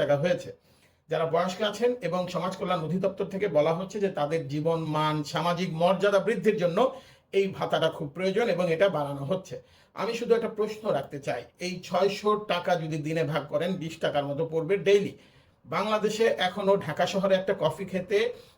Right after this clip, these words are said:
ছয়শো টাকা লাগে, একটা কফি তিনশো টাকা লাগে, আড়াইশো টাকা লাগে, দুইশো টাকা লাগে, একশো টাকা লাগে, পঞ্চাশ টাকা লাগে। আপনি শুধু ভাবুন, আমরা যে দামে একবেলা একটা কফি খাই, বাংলাদেশের একজন বয়স্ক মানুষ সেই টাকাটি পাবে এক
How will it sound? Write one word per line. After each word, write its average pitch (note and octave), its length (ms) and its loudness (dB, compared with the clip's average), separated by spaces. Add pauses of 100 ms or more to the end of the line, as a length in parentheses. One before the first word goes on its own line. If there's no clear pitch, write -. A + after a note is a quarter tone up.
(120)
ছয়শো F#3+ 320 2
টাকা D3 200 2
লাগে, G2+ 180 -12 (380)
একটা G#3+ 360 -2
কফি B2 220 -2 (400)
তিনশো A#3 360 0
টাকা D3 200 2
লাগে, G2+ 180 -8 (220)
আড়াইশো G#3 400 0
টাকা D3+ 140 2
লাগে, D3+ 240 2
দুইশো A3 380 2
টাকা D3 200 2
লাগে, A#2+ 160 -10 (300)
একশো G#3+ 340 0
টাকা G#3 140 2
লাগে, G#3+ 200 2 (180)
পঞ্চাশ A#3+ 380 2
টাকা G#3 200 2
লাগে। F#3 160 -2 (640)
আপনি G3 240 -2 (140)
শুধু A#3 160 0 (120)
ভাবুন, F3 340 2 (200)
আমরা F#3 320 2 (120)
যে F3+ 160 0
দামে F#3+ 200 2 (180)
একবেলা E3+ 300 4 (140)
একটা - 260 -2
কফি E3+ 280 0
খাই, G3 180 4
বাংলাদেশের D#3 560 -2
একজন D#3+ 180 -2 (100)
বয়স্ক C#3+ 260 2 (200)
মানুষ G#3 260 2 (480)
সেই G#3+ 400 2 (360)
টাকাটি G3 380 0 (120)
পাবে E3+ 260 0 (260)
এক D#3+ 100 -4